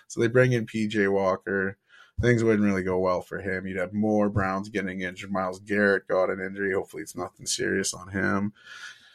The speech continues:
Walker would try to lead a comeback late, coming out of his own end zone, but he'd get sacked for a safety, making it twenty-nine twelve, and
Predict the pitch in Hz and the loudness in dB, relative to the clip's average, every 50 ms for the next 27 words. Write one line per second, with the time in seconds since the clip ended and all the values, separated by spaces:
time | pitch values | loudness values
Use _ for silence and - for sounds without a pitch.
0 | - _ _ - 123 127 135 127 127 131 113 104 - - - 120 117 117 110 110 | -20 _ _ 6 8 8 8 8 6 4 4 4 4 4 6 8 8 8 6 6
1 | 113 110 107 98 - - 113 110 104 104 101 98 95 92 90 - 98 101 104 104 | 4 4 2 2 2 0 0 2 2 2 2 2 2 0 0 0 2 2 4 4
2 | 101 98 - - 107 101 104 101 101 101 104 101 101 101 107 107 104 101 101 98 | 2 2 0 0 0 2 2 2 2 0 0 -2 -4 -4 -2 -2 0 0 0 -2
3 | 95 98 104 104 104 104 104 92 92 92 98 95 95 92 92 92 90 82 - - | -2 0 0 -2 -2 -2 -6 -8 -8 -10 -8 -6 -4 -4 -4 -4 -6 -8 -6 -6
4 | - - 110 107 104 104 101 - - 104 101 95 87 - - - - 110 101 101 | -4 0 2 4 4 4 2 2 0 0 0 0 0 -2 -4 -4 0 2 2 4
5 | 107 107 - - 113 113 110 113 113 107 107 113 - - 113 110 104 - - - | 2 0 -2 -6 -10 -10 -8 -8 -4 -2 -2 -2 -2 -2 -4 -4 -4 -4 -6 -4
6 | 123 120 123 123 120 110 110 110 104 - - - 98 104 113 120 117 110 101 90 | -2 0 0 0 2 2 2 0 0 -2 -2 0 4 4 6 6 4 2 -2 -6
7 | 90 92 | -10 -12